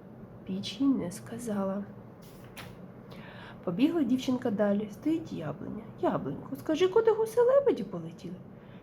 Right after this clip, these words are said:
З'їж мого лісового яблучка, скажу".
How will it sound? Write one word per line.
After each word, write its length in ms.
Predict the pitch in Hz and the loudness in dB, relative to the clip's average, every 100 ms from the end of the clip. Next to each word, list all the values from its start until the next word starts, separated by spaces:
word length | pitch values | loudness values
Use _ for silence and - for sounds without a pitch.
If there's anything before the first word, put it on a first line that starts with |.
| - | -10
З'їж 440 | 185 190 196 - - | -6 -2 0 -2 -6
мого 200 | 160 175 | -6 -6
лісового 520 | 180 - 175 170 170 | -8 -8 -6 -6 -6
яблучка, 680 | 151 147 247 427 453 - - - - | -2 0 6 6 6 0 -8 -10 -16
скажу". 500 | - 196 277 - | -8 -2 -2 -2